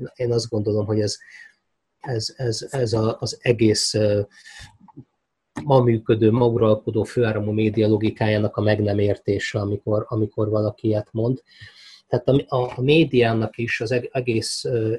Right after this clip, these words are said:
jelenségének, média jelenségének is nagyon át kellene alakulnia ahhoz, és a média rendszereinek,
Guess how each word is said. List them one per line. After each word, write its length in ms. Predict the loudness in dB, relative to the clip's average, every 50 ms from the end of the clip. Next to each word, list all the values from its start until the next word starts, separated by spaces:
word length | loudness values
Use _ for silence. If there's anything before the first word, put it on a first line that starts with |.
| -6 _
jelenségének, 960 | -2 2 4 6 6 6 6 4 2 -2 -2 -2 -2 0 0 -2 -2 -2 0
média 280 | 2 2 4 4 4 2
jelenségének 800 | 2 2 2 0 -2 -2 -4 -4 -2 0 0 0 0 -2 -4 -6
is 140 | -6 -2
nagyon 280 | 0 0 2 2 2 0
át 300 | 0 0 -2 -2 -2 -4
kellene 420 | _ -4 -2 0 0 -2 -2 -2
alakulnia 760 | -2 0 0 0 -2 -4 _ -6 -4 -4 -2 -4 -4 -6 -8
ahhoz, 540 | -8 -10 -10 -6 -4 -2 -2 -2 -2 -6 -12 _ _ -20 -20 -20 -20 -20 -20 _ -12
és 140 | -8 -4
a 40 | 0
média 340 | 2 4 4 4 4 2 2
rendszereinek, 840 | 4 2 2 0 -2 -4 -4 -2 -2 0 0 -2 -2 -2 -4 -6